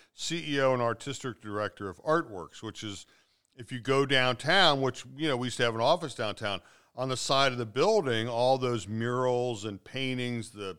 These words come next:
the, uh, there's a John Ruthven, which is near our office, which is the p-, uh,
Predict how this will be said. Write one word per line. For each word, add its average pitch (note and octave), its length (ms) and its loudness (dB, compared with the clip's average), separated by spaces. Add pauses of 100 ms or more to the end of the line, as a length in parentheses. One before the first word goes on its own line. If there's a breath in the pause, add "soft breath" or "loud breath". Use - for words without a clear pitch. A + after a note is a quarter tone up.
(560 soft breath)
the, G#2 320 -4
uh, F2+ 200 -2 (540)
there's B2 260 -4
a A2+ 60 -4
John B2 400 0
Ruthven, A2+ 640 0
which G#2 220 -10
is G#2 100 -8
near A#2 160 -4
our G#2 180 -2
office, C3+ 420 -4
which G2+ 200 -16
is F2+ 120 -16
the F#2+ 80 -16
p-, - 160 -20 (100)
uh, G2 160 -8